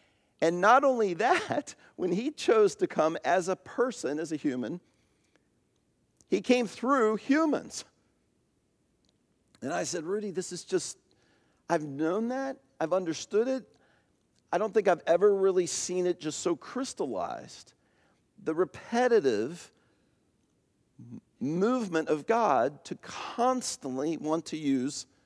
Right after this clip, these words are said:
people in his plan for other people.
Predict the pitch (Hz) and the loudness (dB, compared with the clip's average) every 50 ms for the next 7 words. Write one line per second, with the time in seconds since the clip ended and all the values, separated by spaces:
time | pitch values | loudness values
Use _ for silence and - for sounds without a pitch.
0 | _ _ _ _ _ - - - 226 240 220 - - 104 82 87 110 131 _ _ | _ _ _ _ _ -12 -8 -6 -4 -4 -4 -4 -4 -4 -4 -4 -6 -8 _ _
1 | _ _ _ _ _ _ _ _ _ _ _ _ _ _ _ _ _ _ _ _ | _ _ _ _ _ _ _ _ _ _ _ _ _ _ _ _ _ _ _ _
2 | _ _ _ _ _ - - 151 156 160 165 151 - - - - 147 - - - | _ _ _ _ _ -4 -2 0 2 2 0 -2 -2 -6 -6 -4 -4 -4 -4 -6
3 | - - _ _ _ _ _ _ _ _ - 151 135 - 131 143 151 123 - 190 | -8 -12 _ _ _ _ _ _ _ _ -4 -2 0 0 0 0 -2 -4 -6 -8
4 | 220 - - | -10 -10 -12